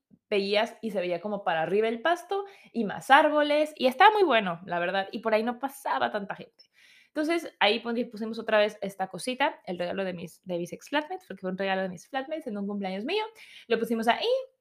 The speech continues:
de Iván y Yuritza. Nos sentamos ahí y nos sentamos, nomás así a ver enfrente. No sacamos nada de comida, nada de agua, nada. Solo estábamos así como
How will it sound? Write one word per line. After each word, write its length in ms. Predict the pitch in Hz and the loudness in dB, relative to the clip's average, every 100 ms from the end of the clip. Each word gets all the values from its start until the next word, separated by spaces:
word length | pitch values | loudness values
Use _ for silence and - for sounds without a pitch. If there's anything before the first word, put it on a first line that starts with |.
| _ | _
de 200 | 185 180 | -4 -2
Iván 200 | 180 196 202 | 0 0 2
y 40 | |
Yuritza. 380 | 208 311 - 494 - - - - 214 | 0 0 -4 -10 -12 -20 -20 -8 -4
Nos 100 | 208 | 0
sentamos 420 | 196 202 208 220 | 0 2 0 4
ahí 280 | 214 311 427 494 466 _ _ _ _ | 6 8 6 6 0 _ _ _ _
y 240 | 269 269 269 | 2 2 4
nos 160 | 285 | 2
sentamos, 460 | 311 302 480 539 - | 2 -2 -4 -6 -4
nomás 260 | 320 339 359 | 2 2 2
así 240 | 370 349 | 2 2
a 80 | 349 | 4
ver 140 | 330 | 2
enfrente. 400 | 320 311 302 285 | 0 -4 -4 -6
No 140 | 262 233 | -2 -2
sacamos 320 | 233 233 226 | 0 0 2
nada 140 | 226 | 4
de 100 | 220 | 4
comida, 380 | 190 196 262 262 | 2 -2 -2 -2
nada 280 | 254 233 214 | -2 -2 -2
de 100 | 196 | 0
agua, 200 | 208 208 | 0 0
nada. 280 | 202 - - | -6 -10 -10
Solo 160 | - | -10
estábamos 280 | 202 214 214 | -6 -4 -4
así 120 | 180 190 | -6 -6
como 420 | 208 190 170 | -4 -6 -8